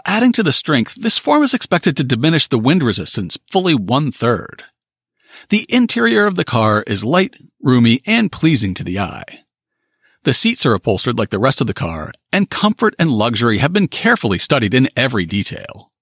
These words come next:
At each window is a specially designed device for securing ventilation without the annoyance caused by dust. Meigs believed he had a solution to Boston's rapid transit woes, but he had to convince not only the city,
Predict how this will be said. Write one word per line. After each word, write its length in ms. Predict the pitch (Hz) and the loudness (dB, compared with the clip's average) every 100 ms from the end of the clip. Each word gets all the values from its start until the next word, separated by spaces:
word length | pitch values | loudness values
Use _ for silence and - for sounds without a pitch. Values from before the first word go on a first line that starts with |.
| _ _ _ - - - | _ _ _ -20 -16 -6
At 140 | 175 - | -4 0
each 260 | 202 - | -2 0
window 280 | 156 139 120 | 0 2 2
is 120 | 113 | 2
a 40 | 123 | 0
specially 440 | - 151 - 131 | 0 0 0 0
designed 320 | 113 117 110 | 0 0 0
device 320 | 95 117 101 - | 0 -2 -2 -2
for 120 | 110 | -2
securing 440 | 135 - 151 110 | -2 0 2 2
ventilation 600 | 104 101 104 160 160 139 - | 0 -2 0 0 2 0 0
without 300 | 151 247 - | -2 -2 0
the 120 | 160 | 0
annoyance 400 | 120 147 87 - | 2 0 -2 -4
caused 300 | 131 113 - | -2 -2 -4
by 100 | 78 | -8
dust. 440 | 104 - - - - _ _ _ _ _ _ _ _ _ _ _ _ _ _ _ - | -6 -6 -6 -8 -12 _ _ _ _ _ _ _ _ _ _ _ _ _ _ _ -2
Meigs 260 | 160 233 247 | 0 2 0
believed 380 | 165 143 139 123 | 0 2 2 2
he 80 | |
had 240 | - 160 202 | 0 0 0
a 40 | |
solution 520 | - 127 117 160 - | 2 2 2 2 2
to 80 | 90 | -2
Boston's 400 | 92 95 107 98 | -2 -2 -2 -2
rapid 280 | 107 110 98 | 0 -2 -4
transit 380 | - 98 92 - | -2 -4 -4 -10
woes, 600 | 87 - - - - - _ _ _ - | -12 -14 -10 -8 -8 -12 _ _ _ -2
but 80 | 131 | 0
he 60 | - | 2
had 180 | 202 | 0
to 60 | 254 | 0
convince 400 | 220 131 107 - | 0 2 2 0
not 160 | 113 117 | 0 0
only 180 | 107 | 0
the 120 | 95 101 | 0 0
city, 480 | - 156 85 80 | 2 0 -2 -8